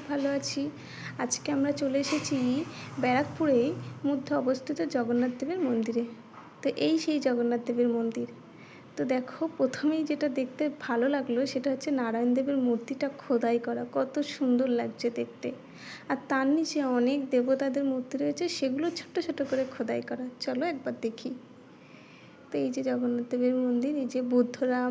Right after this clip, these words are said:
বলরাম, রাম, পরশুরাম, নরসিংহম, এইদিকে হচ্ছে দেবী দুর্গা, কত সুন্দর লাগছে দেখতে। তো মন্দিরে আমরা প্রবেশ করলাম, আর ঢুকতেই ডান দিকে ছিল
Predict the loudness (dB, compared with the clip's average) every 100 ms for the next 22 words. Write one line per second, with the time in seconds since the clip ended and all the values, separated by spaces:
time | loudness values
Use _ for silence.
0 | 4 4 4 4 4 2 2 2 0 0
1 | -2 -2 0 0 0 0 -2 0 -2 0
2 | 2 2 0 2 0 0 -2 -2 -4 -6
3 | -18 -20 -20 -20 -20 -20 -18 -2 2 2
4 | 2 2 2 2 0 2 2 2 0 0
5 | -4 -2 0 0 0 2 2 4 2 0
6 | -2 -2 -4 -4 -6 -6 -8 -20 -20 -20
7 | -20 -20 -20 -6 0 2 4 6 4 4
8 | 2 2 2 2 0 -4 -2 -2 -2 -4
9 | -4 -2 -4 -2 -4 0 0 0 0 0
10 | -2 -2 -2